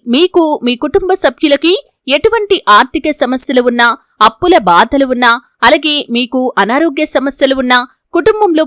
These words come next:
ప్రశాంతత లేకపోయినా ఆ సమస్యలకి ఖచ్చితంగా పరిష్కారం లభిస్తుంది.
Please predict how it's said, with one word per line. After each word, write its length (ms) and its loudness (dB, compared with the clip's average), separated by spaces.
ప్రశాంతత 680 0
లేకపోయినా 460 0
ఆ 40 4
సమస్యలకి 520 0
ఖచ్చితంగా 520 0
పరిష్కారం 600 -2
లభిస్తుంది. 500 -2